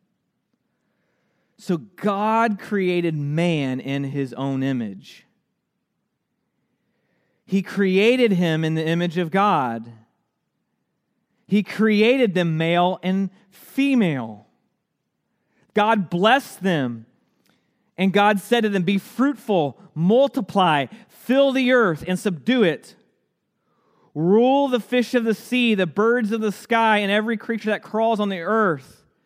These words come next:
God also said, "Look, I have given you every seed-bearing plant on the surface of the entire earth, that every tree whose fruit contains seed, this will be food for you."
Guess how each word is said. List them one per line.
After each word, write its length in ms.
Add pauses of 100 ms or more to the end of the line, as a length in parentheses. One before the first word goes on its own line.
(400)
God 220
also 320
said, 240
"Look, 400
I 100
have 240
given 380
you 240 (260)
every 380
seed-bearing 800
plant 340
on 160
the 80
surface 460
of 80
the 100
entire 500
earth, 360 (300)
that 180
every 400
tree 400
whose 180
fruit 340
contains 400
seed, 380 (180)
this 280
will 80
be 160
food 360
for 140
you." 400